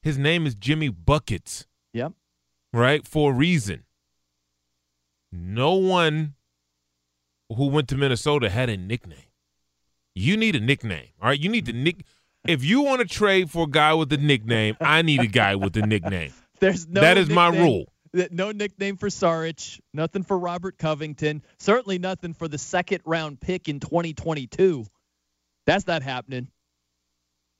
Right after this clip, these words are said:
Speaker 2: That's a good way to think about it. If you deal a guy who's such a star, he's got a well-known nickname, you need a well-known nickname in return. I like that.
Speaker 1: That's just the bottom line,
Speaker 2: <laughs>
Speaker 1: right?
Speaker 2: Yeah.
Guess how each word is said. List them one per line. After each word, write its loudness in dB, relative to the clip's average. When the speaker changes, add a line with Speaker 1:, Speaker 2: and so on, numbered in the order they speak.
Speaker 2:
That's 0
a 2
good 2
way -2
to -8
think -10
about -8
it. -16
If 0
you -4
deal -8
a -10
guy -6
who's -6
such 0
a -2
star, 0
he's -8
got -6
a -4
well-known -6
nickname, -8
you -4
need -8
a -4
well-known -8
nickname -8
in -8
return. -10
I 0
like -6
that. -14
Speaker 1:
That's 2
just -2
the -2
bottom 0
line, 2
Speaker 2:
<laughs> -6
Speaker 1:
right? 4
Speaker 2:
Yeah. -4